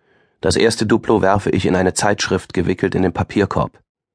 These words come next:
Kuchen, Schokolade und weitere Duplos, die in den nächsten Tagen folgen, esse ich. Und nein, ich glaube nicht an die Sache mit Scientology. Meine Amateurdiagnose war Münchhausen oder sowas.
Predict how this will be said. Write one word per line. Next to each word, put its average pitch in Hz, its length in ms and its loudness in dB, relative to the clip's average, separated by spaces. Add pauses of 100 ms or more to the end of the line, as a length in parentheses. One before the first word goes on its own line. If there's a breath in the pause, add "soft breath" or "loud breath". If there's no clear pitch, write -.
(760)
Kuchen, 113 580 0
Schokolade 90 720 0
und 80 140 -2
weitere 92 340 -2
Duplos, 95 520 0
die - 120 -2
in - 60 0
den 90 100 2
nächsten 90 320 0
Tagen 87 300 0
folgen, 85 340 0
esse - 260 0
ich. - 260 -8 (720)
Und 98 300 0
nein, 92 420 2 (320 soft breath)
ich - 140 -6
glaube 113 260 2
nicht 113 240 0
an 82 80 0
die 82 100 0
Sache 82 260 0
mit 82 160 -2
Scientology. 80 680 0 (1400)
Meine 101 400 2
Amateurdiagnose 92 1120 2
war 87 100 2
Münchhausen 95 600 2
oder 73 180 0
sowas. 73 420 -4